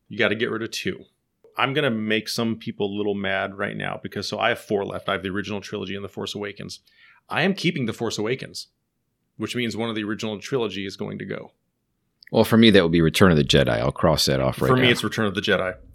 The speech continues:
Speaker 1: Yeah. Oh, I'm surprised you agree with me, actually. I thought you would end up with just the original three.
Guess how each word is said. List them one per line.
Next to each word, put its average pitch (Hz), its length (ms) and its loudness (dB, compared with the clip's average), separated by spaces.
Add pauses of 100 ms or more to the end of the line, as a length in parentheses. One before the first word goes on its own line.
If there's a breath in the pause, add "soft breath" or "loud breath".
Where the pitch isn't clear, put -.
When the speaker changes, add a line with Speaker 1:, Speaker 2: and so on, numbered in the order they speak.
Speaker 1:
Yeah. 92 340 0 (220)
Oh, 165 140 -2
I'm 143 140 0
surprised 143 280 0
you 160 60 2
agree 127 200 2
with 220 80 -6
me, 101 80 -2
actually. 101 340 -4
I 113 100 6
thought 135 240 2
you 120 180 2
would 123 120 4
end 104 140 0
up - 80 -4
with 104 140 -6
just - 240 -6
the 110 60 -2
original 98 320 -6
three. 113 360 -8